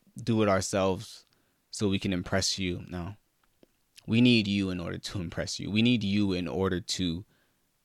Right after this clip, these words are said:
to, to be something for you, oh God. And thank you for your grace. 'Cause you didn't wait for us to clean it all up. You don't wait for us to clean it all up. You literally sent your son to die while we were still sinners.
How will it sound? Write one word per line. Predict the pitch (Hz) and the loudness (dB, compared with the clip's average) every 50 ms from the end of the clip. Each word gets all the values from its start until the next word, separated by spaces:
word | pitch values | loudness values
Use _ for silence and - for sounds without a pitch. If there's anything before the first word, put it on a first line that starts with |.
| _ _ _ _ _ _ _ | _ _ _ _ _ _ _
to, | - 101 90 - | -6 -6 -6 -4
to | - 95 | -4 -6
be | 85 85 98 95 92 | -4 -2 0 0 0
something | - - 82 87 90 87 92 | -2 -4 -4 -4 -6 -6 -8
for | - - 90 87 | -6 -6 -6 -4
you, | 90 92 92 92 | -4 -4 -4 -6
oh | 104 | -6
God. | - - 85 80 85 | -6 -6 -4 -2 -2
And | 85 - | -4 -4
thank | - 95 90 - | -4 -6 -6 -6
you | 92 87 | -8 -10
for | - 85 | -10 -8
your | 82 80 80 | -8 -8 -8
grace. | - 76 78 85 - - - - - _ _ _ _ _ _ _ _ _ _ _ _ _ _ _ _ _ _ _ _ _ _ _ _ _ - | -10 -10 -10 -10 -10 -10 -12 -14 -16 _ _ _ _ _ _ _ _ _ _ _ _ _ _ _ _ _ _ _ _ _ _ _ _ _ -12
'Cause | - 95 92 | -6 -4 0
you | 95 | 2
didn't | 104 104 90 | 2 2 2
wait | 92 98 98 - | 2 2 0 0
for | - - 107 | -2 -2 -2
us | 107 104 - | 0 -2 -2
to | 90 | -6
clean | - - 98 92 | -6 -6 -4 -4
it | 90 85 | -2 0
all | 82 82 85 85 | 0 0 0 0
up. | 82 80 - | -2 -2 -2
You | 95 98 | 0 0
don't | 117 117 90 | 0 0 0
wait | 92 107 117 | 0 -2 -2
for | - - - 73 - | -4 -6 -10 -8 -8
us | - 69 - - - - _ | -8 -8 -10 -12 -14 -18 _
to | - - | -18 -16
clean | - - 90 - | -14 -12 -10 -10
it | |
all | - - | -10 -10
up. | - - - - - _ - | -12 -12 -16 -20 -20 _ -8
You | - 95 101 101 | -4 -2 -2 0
literally | 95 92 104 110 107 107 98 98 95 90 90 90 87 92 101 - _ _ _ _ _ _ _ | 0 2 2 2 2 2 0 0 -2 -2 -2 -4 -4 -6 -8 -10 _ _ _ _ _ _ _
sent | - - 98 90 - - | -12 -8 -8 -8 -6 -8
your | 85 | -8
son | - - 90 90 - | -6 -4 -4 -4 -6
to | - 98 | -6 -6
die | - 85 82 82 | -2 -2 0 0
while | 82 87 87 87 87 87 | 0 0 0 0 0 0
we | 92 90 | -2 -2
were | 90 87 | -4 -4
still | 87 - 80 85 | -6 -6 -8 -8
sinners. | - - - 90 87 82 82 98 113 - - | -6 -6 -6 -6 -6 -6 -6 -8 -10 -12 -16